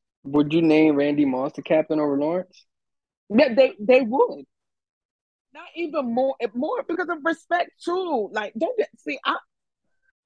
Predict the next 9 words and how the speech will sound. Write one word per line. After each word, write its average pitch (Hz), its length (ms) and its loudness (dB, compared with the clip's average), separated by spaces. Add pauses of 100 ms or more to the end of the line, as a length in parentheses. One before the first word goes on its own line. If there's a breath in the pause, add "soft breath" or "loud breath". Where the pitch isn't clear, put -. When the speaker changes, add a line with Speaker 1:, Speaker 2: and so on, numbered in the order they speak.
(720)
Speaker 2:
I 277 200 -16
think 226 280 -6
he 262 180 -4
would 220 320 0 (300)
because 277 640 -8 (120)
of 180 200 -4
exactly 185 440 -4
what 165 180 -2
I 170 100 -4